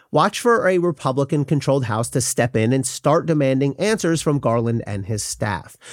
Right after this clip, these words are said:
That's not to say Garland will give Congress everything it wants or even anything of substance. He's enough of a seasoned professional that he surely will refuse to answer questions about ongoing investigations or the substance of any case.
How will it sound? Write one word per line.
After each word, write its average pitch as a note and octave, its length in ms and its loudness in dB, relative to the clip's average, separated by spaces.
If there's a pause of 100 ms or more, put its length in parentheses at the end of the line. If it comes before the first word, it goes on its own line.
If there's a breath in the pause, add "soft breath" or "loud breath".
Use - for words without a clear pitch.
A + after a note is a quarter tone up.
(220 loud breath)
That's A#3+ 300 4
not G3 220 6
to F3+ 100 0
say D#3 200 4
Garland C3 460 2
will C3 180 4
give A#2+ 300 0
Congress A2 500 -2
everything G#2+ 380 -2
it G2+ 100 -2
wants G2+ 300 0
or A#2+ 140 0
even A2+ 360 0
anything A2 520 -2
of A2+ 180 -4
substance. - 540 -2 (260 loud breath)
He's G3+ 240 4
enough D3 320 2
of C#3+ 100 0
a A#2+ 140 0
seasoned A#2 500 -2
professional A2+ 540 0
that C#3 160 2
he E3+ 180 0
surely D#3+ 600 2
will B2+ 240 2
refuse C#3 400 0
to - 120 -4
answer A#2+ 280 0
questions A#2 440 0 (280 loud breath)
about F3+ 340 4
ongoing C#3 460 2
investigations D3+ 800 0
or C3+ 220 2
the C#3 160 2
substance B2 560 -2
of B2 120 -2
any G2+ 180 -4
case. - 600 -2